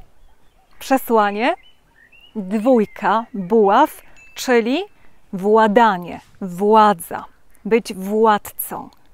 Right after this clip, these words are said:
być władcą swojego własnego życia. Te dwie buławy są skrzyżowane i jest tam niesamowicie dużo ognia.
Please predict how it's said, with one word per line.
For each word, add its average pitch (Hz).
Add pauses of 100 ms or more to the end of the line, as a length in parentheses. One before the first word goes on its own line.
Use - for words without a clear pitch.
(300)
być 220
władcą 294
swojego 254
własnego 208
życia. 190 (1000)
Te 220
dwie 262
buławy 220
są 208
skrzyżowane 208 (400)
i 220
jest 262
tam 233
niesamowicie 277
dużo 196
ognia. 190